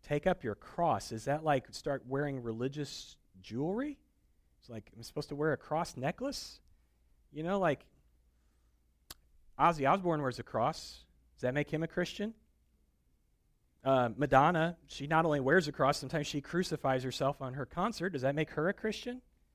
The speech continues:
Tim Tebow is a Christian. He says he's a Christian, and he wears a cross. So, you know, what is Jesus talking about here? You know, actually, I think we all get it, that a lot of athletes and celebrities and actors, they, they wear the cross as more of a fashion statement. They wear religious paraphernalia just as a,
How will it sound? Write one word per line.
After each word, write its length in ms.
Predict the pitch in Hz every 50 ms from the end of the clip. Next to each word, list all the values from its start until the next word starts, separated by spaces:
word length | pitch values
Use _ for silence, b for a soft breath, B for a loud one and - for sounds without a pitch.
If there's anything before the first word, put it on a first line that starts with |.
| _ _ _ _ _ _ _ _ _ _
Tim 160 | - 208 208
Tebow 320 | - - 208 240 247 220 190
is 120 | 170 151
a 40 | 143
Christian. 380 | - - 135 139 - - 175 170
He 100 | 170 160
says 220 | - - 147 143
he's 140 | 147 143 139
a 20 |
Christian, 320 | - - 170 165 - 143 131
and 100 | 123 131
he 120 | 160 190
wears 260 | 208 165 139 131 117
a 40 | 117
cross. 360 | - - 127 117 127 156 165
So, 320 | - - 143 131 127 113 - b b b b b b b -
you 100 | 120 110
know, 120 | 107 98 78 - _ _ - 139 160 - 160 160 170
what 180 | 175 190 254 330
is 140 | 381 359 -
Jesus 320 | - 233 247 214 208 -
talking 320 | - 196 196 180 - 180
about 260 | 165 147 135 123 113 127
here? 160 | 131 110 - b b b b b
You 100 | - 196
know, 40 | 214
actually, 440 | 180 214 226 - - 185 156 143 b b b b
I 80 | 139 147
think 160 | - 190 180
we 100 | 165 165
all 140 | 156 135 127
get 240 | 113 120 131 127 117
it, 120 | 101 -
that 100 | - 127
a 40 | 127
lot 160 | 123 143 156
of 80 | 156 123
athletes 460 | 120 131 139 - - 143 143 135 -
and 80 | 131 117
celebrities 720 | - 131 117 120 120 127 127 123 123 123 123 120 117 110
and 240 | 110 101 101 98 92
actors, 460 | - 117 127 131 - - 135 123 120 131
they, 160 | 135 147 143
they 160 | - - 160
wear 300 | 156 151 165 180 190 185
the 80 | 160 -
cross 400 | - - 185 175 175 175 - 139
as 80 | 139
more 160 | 151 160 156
of 80 | 147 143
a 40 | 143
fashion 400 | - - 147 147 151 - - 120
statement. 300 | - - 123 101 113 101
They 80 | 120
wear 180 | 127 151 160 160
religious 400 | 147 143 139 143 151 143 143 135
paraphernalia 720 | - - 151 143 139 - 131 120 127 131 127 123 113 110
just 220 | 110 117 117 -
as 100 | 120 104
a, 160 | 110 110 104